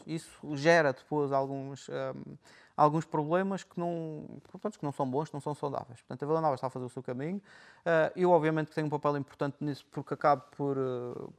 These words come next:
por aglutinar aqui duas coisas muito importantes, tem a ver com a comunicação e tem a ver com, e tem a ver com a própria estratégia de e-commerce, mas, mas para mim o que eu quis dizer nessa entrevista, ou que eu, ou que eu quis partilhar, foi precisamente isso que estava aqui a dizer, é, não se deve perder nunca.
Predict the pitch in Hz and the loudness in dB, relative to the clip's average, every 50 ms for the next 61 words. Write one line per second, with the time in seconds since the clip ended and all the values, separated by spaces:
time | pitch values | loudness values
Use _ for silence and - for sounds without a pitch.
0 | _ _ _ - 175 175 160 160 175 170 - - 165 165 156 151 143 - - 156 | _ _ _ 2 2 2 2 2 -2 -2 -2 2 4 6 6 6 6 2 -2 -2
1 | 156 160 147 - - 151 147 143 - 143 131 - - _ 135 131 139 - - - | -2 -2 -2 -2 -4 -4 -4 -4 -6 -8 -10 -10 -4 _ -2 -2 -2 -4 -6 -4
2 | 139 135 135 127 131 - 135 139 139 135 - 135 117 - - 143 156 165 160 135 | -2 -2 -4 -6 -6 -6 -4 -4 -4 -4 -6 -8 -8 -4 -4 -2 -2 -2 -2 -4
3 | 123 123 - 135 131 131 127 131 - - 127 127 127 127 - 143 135 135 131 - | -6 -6 -8 -8 -8 -8 -10 -10 -8 -8 -8 -8 -8 -6 -4 -4 -4 -4 -6 -8
4 | 131 - - 135 - 135 127 - 135 131 135 131 127 127 127 123 - 131 135 143 | -4 -2 -2 -2 -2 -4 -10 -8 -8 -6 -6 -6 -6 -8 -8 -6 -4 -4 -4 -6
5 | 151 - _ - - - - - - _ _ - 151 156 156 156 - - - 151 | -10 -12 _ -20 -20 -20 -20 -20 -20 _ _ -6 -2 0 0 0 -2 -6 -6 -4
6 | 147 151 - - 165 160 165 175 180 165 156 - 151 - 165 147 143 143 151 147 | -4 -4 0 2 2 2 4 2 0 0 -2 -4 -4 -2 -4 -4 -2 -2 -2 -2
7 | 143 131 - 139 - 131 120 120 143 156 - 139 - - 135 131 123 127 127 - | -2 -4 -6 -8 -8 -6 -4 -4 -6 -4 -4 -6 -4 -2 -2 0 2 0 0 0
8 | - 139 - - 135 - _ - 143 139 - 135 135 143 143 - - - - - | -4 -6 -4 -4 -8 -6 _ -4 -4 -4 -2 -4 -2 -2 -2 -4 -8 -20 -20 -20
9 | - _ _ _ - 156 151 - - 156 151 156 156 156 151 - 151 - - - | -20 _ _ _ -6 -6 -6 -4 -6 -4 -2 -2 -2 -2 -2 -4 -8 -8 -10 -2
10 | - 156 151 151 151 - 165 160 160 156 147 139 127 120 120 - 50 - - - | 0 2 2 2 0 -2 -4 -4 -4 -4 -4 -4 -2 -2 -2 -4 -6 -8 -12 -14
11 | - 147 147 151 165 175 160 - - 175 170 160 - _ _ - 170 156 147 156 | -12 -8 -4 -2 -2 -2 -2 0 4 4 4 4 0 _ _ 2 2 4 4 4
12 | 143 127 131 131 147 160 160 170 175 175 175 180 - 190 202 | 2 2 -2 -8 -6 -4 -4 -4 -4 -4 -6 -8 -10 -12 -12